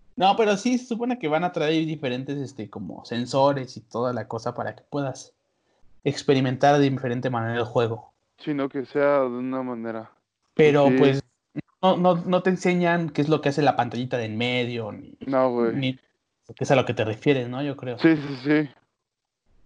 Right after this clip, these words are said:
Speaker 2: O sea,
Speaker 1: No, to-
Speaker 2: la manejabilidad del, el control.
Speaker 1: Mm, no, güey, todavía no hay nada de eso. Puros detalles técnicos todavía.
Speaker 2: Porque, porque la neta es que ahora ya se ve más cómodo el, el control, güey.
Speaker 1: Sí,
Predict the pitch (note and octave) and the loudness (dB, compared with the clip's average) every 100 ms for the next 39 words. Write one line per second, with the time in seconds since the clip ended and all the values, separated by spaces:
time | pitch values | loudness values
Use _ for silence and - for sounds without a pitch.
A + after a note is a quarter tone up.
0 | _ C3 B2+ D3 C#3+ C#3 - C#3+ C3+ C3+ | _ -6 2 6 6 2 -2 4 4 4
1 | C#3+ C#3+ C#3+ C#3+ C3+ C#3+ C#3 C3+ C3+ D3+ | 2 -4 -4 -8 -6 -6 -4 -4 -4 -4
2 | C3+ _ A#2 A2+ A#2 A2 G#2 G2+ G2+ F#2 | -6 _ -12 -10 -10 -10 -10 -10 -10 -8
3 | A#2 A2+ B2 A2+ _ _ _ _ F3 F#3 | -6 0 0 0 _ _ _ _ -8 -6
4 | E3+ - - E3+ F3+ D#3+ D3 D#3+ E3 E3 | -8 -8 0 2 4 2 0 -2 -2 -4
5 | D3+ D3 C#3+ C3+ C3 B2 B2+ - _ _ | -8 -8 -6 -6 -8 -10 -16 -20 _ _
6 | _ _ _ - D#3+ D3 C#3 C#3 C#3 C#3 | _ _ _ -2 0 0 0 0 0 -4
7 | C3 B2+ C3 B2+ - C#3 C3 B2 A#2+ - | -6 -6 -8 -8 -14 -10 -8 -6 -8 2
8 | D3 C#3+ D#3 C#3+ C#3 - _ - D#3+ D3 | 4 4 6 6 4 0 _ -8 -6 0
9 | D3 D3+ F3+ A3 - C#3+ C3+ E3 D3+ D3 | 0 0 0 -4 0 4 4 4 0 -2
10 | D3+ D3 D3 C#3+ - C#3 C#3 B2 A2+ A2 | -2 -2 -4 -6 -6 -4 -4 -4 -4 -6
11 | G#2 G2+ G2 _ _ A#2+ A2+ A2+ G#2+ C3 | -8 -14 -18 _ _ -12 -10 -10 -6 -4
12 | F3 B2+ G#2 G#2 _ _ _ - _ _ | -2 -4 -4 -8 _ _ _ -20 _ _
13 | - E3+ E3 - | 2 2 2 -4